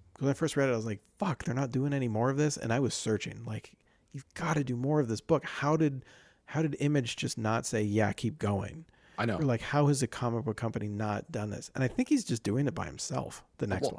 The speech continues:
Speaker 1: one.
Speaker 2: my first thing was like, "How is this not on Kickstarter?" Like,
Speaker 1: For
Speaker 2: <laughs> just
Speaker 1: real.
Speaker 2: do your own Kickstarter. This will get funded in no time.
Speaker 1: Yeah. Um, but I was totally, like, at the same time, it's like, leave, leave me wanting more.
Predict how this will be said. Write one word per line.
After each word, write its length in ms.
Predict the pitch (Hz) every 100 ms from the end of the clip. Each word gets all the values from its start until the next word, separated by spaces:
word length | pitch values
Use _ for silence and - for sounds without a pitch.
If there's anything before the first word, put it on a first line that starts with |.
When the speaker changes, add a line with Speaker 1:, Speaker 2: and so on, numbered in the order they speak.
| -
Speaker 1:
one. 140 | - - -
Speaker 2:
my 240 | 135 131 214
first 280 | 202 -
thing 140 | 117 101
was 160 | 98
like, 220 | 104 95 - -
"How 160 | -
is 140 | - -
this 160 | -
not 120 | 175
on 120 | 170 113
Kickstarter?" 720 | - - - 87 80 69 - _ _ -
Like, 240 | 165 - - 156
Speaker 1:
For 100 | -
Speaker 2:
<laughs> 260 | 92 90 92
just 120 | -
Speaker 1:
real. 100 | - 202 117
Speaker 2:
do 140 | 151 233
your 180 | 190
own 140 | 202 -
Kickstarter. 560 | - - - 110 98
This 160 | 113 -
will 80 | 160
get 160 | 147
funded 340 | - 156 151 127
in 100 | 120
no 140 | 139
time. 380 | - 87 78 85 _ _ _ _
Speaker 1:
Yeah. 260 | 101 95 - - _ _ -
Um, 340 | 120 104 92 90 _ _ _ _ _ _ -
but 140 | 143
I 40 | 139
was 120 | 131
totally, 400 | 143 143 127 135
like, 220 | 143 120
at 60 | 123
the 60 |
same 240 | - 143 123
time, 180 | 139 120
it's 100 | 104
like, 260 | 101 - _ _ _ _ _ -
leave, 580 | 113 113 117 131 131 131 - -
leave 320 | 113 123 123
me 100 | 127
wanting 360 | 113 113 113 104
more. 460 | 104 117 156 160